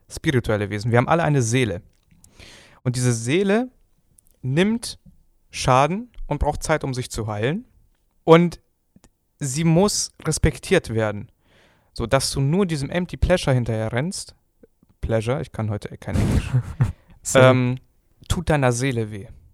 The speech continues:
Speaker 1: Weil du tust nichts, was deiner Seele wirklich befriedigt, was Glück bringt. Und es gibt einen Unterschied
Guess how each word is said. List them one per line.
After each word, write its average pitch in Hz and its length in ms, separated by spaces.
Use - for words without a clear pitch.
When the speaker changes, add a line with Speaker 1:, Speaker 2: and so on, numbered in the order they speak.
Speaker 1:
Weil 117 120
du 123 100
tust - 380
nichts, 180 260
was 147 140
deiner 139 260
Seele 139 360
wirklich - 480
befriedigt, 123 960
was - 360
Glück 143 440
bringt. 107 400
Und - 120
es - 100
gibt - 160
einen 120 220
Unterschied 139 680